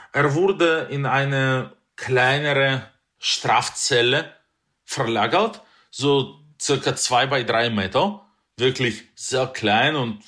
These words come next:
ja, ganz schlecht. Das ist eigentlich eine Strafzelle, so man darf da nicht mehr als fünfzehn Tage verbringen. Alexei bleibt da schon für mehr als vierzig Tage. Aber psychologisch und physisch bleibt er in,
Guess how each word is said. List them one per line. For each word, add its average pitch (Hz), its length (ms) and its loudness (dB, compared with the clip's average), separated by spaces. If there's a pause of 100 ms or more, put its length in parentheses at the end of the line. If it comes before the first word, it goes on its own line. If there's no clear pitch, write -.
(160)
ja, 101 440 -4 (160)
ganz 104 280 -2
schlecht. - 540 0 (100)
Das 151 180 0
ist - 120 -2
eigentlich 117 440 -2
eine 117 200 -2
Strafzelle, 95 840 -2 (220)
so 120 160 0
man 110 240 0
darf 117 260 2
da 95 140 -2
nicht 98 380 -10
mehr 104 160 2
als 101 280 -2
fünfzehn 104 480 -4
Tage 104 340 0
verbringen. 110 640 -4
Alexei 120 600 -2 (240)
bleibt 127 340 0
da 113 60 2
schon 113 220 -4
für 110 420 0
mehr 113 200 0
als 92 240 -6
vierzig - 460 -2
Tage. - 460 -18
Aber 185 580 0 (220)
psychologisch 156 760 0
und 143 160 -6
physisch - 800 -4 (340)
bleibt 135 420 0
er 151 320 0
in, 131 400 -6